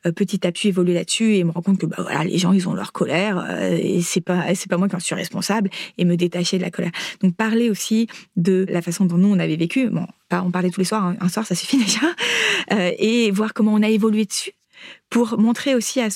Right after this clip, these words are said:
notre enfant qu'il y a une porte de sortie et qu'on va pouvoir évoluer. C'est parce qu'aujourd'hui, tout ça le blesse déjà. Mais on voit bien que c'est très personnel parce que ça ne blesse pas d'autres enfants, la même situation. Euh,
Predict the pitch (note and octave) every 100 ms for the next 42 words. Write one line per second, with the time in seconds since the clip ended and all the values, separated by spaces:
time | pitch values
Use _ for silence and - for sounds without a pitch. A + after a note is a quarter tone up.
0 | - G3+ G#3 D4 E4 A#3 A3 C#4 - B3+
1 | A3+ G#3+ G#3 - D4 - - - G3+ A3
2 | A3+ G3+ G3 - B3+ D4 C#4+ - A#3 A3+
3 | A3 G#3+ G3 F#3 G#3+ G3+ G3 G3+ A3+ G3+
4 | G3 G3 F3+ G#3+ C#4+ - G3 F#3 F#3+ -
5 | - - F3+ F3+ A3 C#4+ - F#3+ F3+ E3+
6 | - F3 F3 - D4 D#4+ G#3 F#3 F3 E3+
7 | F3+ F3 F#3 F3+ F#3 F#3+ G3 - F3+ G3+
8 | C#4 C4+ F#3+ F3+ E3+ - F#3+ F#3 - D4+
9 | - - - - - F3